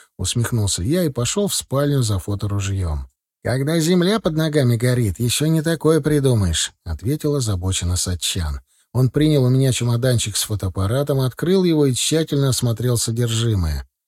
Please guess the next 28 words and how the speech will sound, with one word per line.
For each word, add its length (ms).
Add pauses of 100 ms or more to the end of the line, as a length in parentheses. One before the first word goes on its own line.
(580)
«Объективы 640
только 280
надо 260
поменять», 640
подсказал 560
я. 240
«Там 200
стоит 340
простой, 580
это 220
я 100
в 80
помещении 600
снимал. 540 (420)
Вам 240
нужен 320
вот 220
этот, 280
специальный». 800 (640)
«Инструкция 520
есть? 440 (280)
Разберутся», 880 (320)
уверенно 460
заявил 420
Павел 500
и 100
закрыл 420
чемоданчик. 800